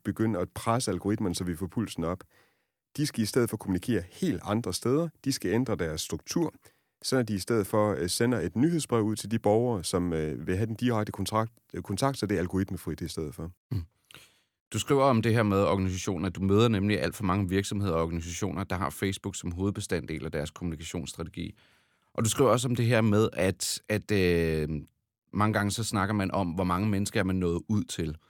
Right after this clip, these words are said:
Speaker 2: Og jeg kunne godt tænke mig at stille lidt, lidt ledende spørgsmål, fordi du har jo skrevet den her bog fra modtager til medtager. Øhm, så hvis du kan sådan udbrede dig lidt i forhold til, hvad siger den her ko-,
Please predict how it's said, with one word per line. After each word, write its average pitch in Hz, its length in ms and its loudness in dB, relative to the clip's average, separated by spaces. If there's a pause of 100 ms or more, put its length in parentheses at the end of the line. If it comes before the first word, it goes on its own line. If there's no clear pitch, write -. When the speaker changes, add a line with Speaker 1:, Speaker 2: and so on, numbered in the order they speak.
(640)
Speaker 2:
Og 107 80 0
jeg 101 80 0
kunne 110 180 -4
godt 120 180 0
tænke 135 180 0
mig 131 60 2
at 120 60 0
stille 131 220 2
lidt, 123 160 0
lidt 127 160 0
ledende 131 260 4
spørgsmål, 101 540 0
fordi 104 300 -4
du 110 100 -8
har 113 60 0
jo 107 60 2
skrevet 117 240 0
den 120 120 2
her 113 80 4
bog 110 260 0
fra 113 80 -2
modtager 107 380 2
til - 120 -4
medtager. 92 480 0 (220)
Øhm, 87 520 0
så 92 220 -2
hvis 95 120 -4
du 107 100 -8
kan - 120 -10
sådan 113 140 -2
udbrede 120 340 2
dig 104 140 2
lidt 107 160 2
i 113 40 -2
forhold 104 340 -2
til, - 160 -4
hvad 113 180 2
siger 127 260 -2
den 113 160 -4
her 110 280 0
ko-, 95 180 -6